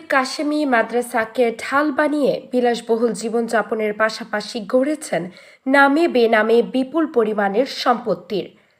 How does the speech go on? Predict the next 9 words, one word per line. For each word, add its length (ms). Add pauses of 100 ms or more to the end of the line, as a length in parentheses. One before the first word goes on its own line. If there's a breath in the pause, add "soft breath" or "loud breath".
(400 soft breath)
জানিয়ে 560
তিন 260
পর্বের 420
অনুসন্ধানী 760
প্রতিবেদনের 840
আজ 340 (100)
থাকছে 520 (160)
প্রথম 380
পর্ব। 480